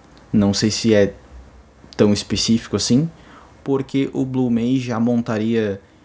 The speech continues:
é, digamos assim, que é especial dele, que pra te conseguir no Final Fantasy quatorze tu precisa,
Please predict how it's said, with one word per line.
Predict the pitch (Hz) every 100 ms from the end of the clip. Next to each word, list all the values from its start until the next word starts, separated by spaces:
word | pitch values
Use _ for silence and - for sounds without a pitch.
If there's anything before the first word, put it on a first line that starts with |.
| _ _ _
é, | 95
digamos | 98 107 104
assim, | 110 110
que | 110
é |
especial | 107 - 110 - 104 98
dele, | 90 127 135 101 95
que | - 104 95 95 92 - - - -
pra | 107
te | 101 -
conseguir | 107 - 98 104 95 - -
no | 101 95 90
Final | 101 95
Fantasy | 92 95
quatorze | 95 107 98
tu | 95
precisa, | 95 98 101 214